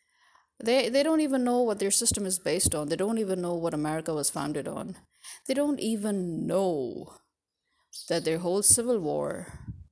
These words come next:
that was fought to abolish slavery in the South was, again, based on Islam.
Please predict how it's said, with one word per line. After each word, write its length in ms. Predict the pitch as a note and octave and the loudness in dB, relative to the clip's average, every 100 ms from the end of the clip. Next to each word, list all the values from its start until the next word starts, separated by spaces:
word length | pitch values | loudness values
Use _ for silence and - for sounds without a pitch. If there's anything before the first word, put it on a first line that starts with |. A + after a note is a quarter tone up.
| _ _ _ _ _ _ _ _ _ _ _ _ _ _ _ _ _ _ _ _ _ - | _ _ _ _ _ _ _ _ _ _ _ _ _ _ _ _ _ _ _ _ _ 0
that 260 | D#3 - | 0 0
was 420 | E3+ D3+ C3+ - - _ | -2 2 4 4 2 _
fought 500 | - - F#3 - - - - | -12 -2 0 0 -6 -14 -8
to 100 | - | -4
abolish 360 | D#3 D#3 D3+ D3+ | -2 0 0 0
slavery 480 | E3 E3 D#3 C#3 | 0 -2 -2 -4
in 100 | C#3 | -4
the 80 | D3 | 0
South 520 | - - C#3+ G#2+ - - - _ _ _ _ _ _ _ _ _ _ _ - - _ | 0 0 -4 -4 -6 -6 -8 _ _ _ _ _ _ _ _ _ _ _ -14 -14 _
was, 520 | - D#3 D#3 F#3+ F#3+ F#3 | -10 -4 0 0 0 -2
again, 320 | E3 G3+ G3 | 0 -2 -2
based 360 | E3 F#3 F#3 E3+ | -2 0 0 0
on 100 | E3+ | 0
Islam. 600 | D#3 - - - - - | 0 0 -2 -6 -6 -10